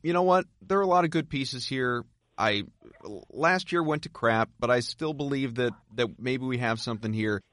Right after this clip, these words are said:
If you can add Anthony Davis, like, get me another legit superstar beside me, and, and I believe we can do something here."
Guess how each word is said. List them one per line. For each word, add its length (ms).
If 240
you 180
can 180
add 200
Anthony 360
Davis, 500
like, 160
get 140
me 120
another 320
legit 400
superstar 640
beside 460
me, 300
and, 360
and 140
I 140
believe 380
we 120
can 160
do 140
something 400
here." 320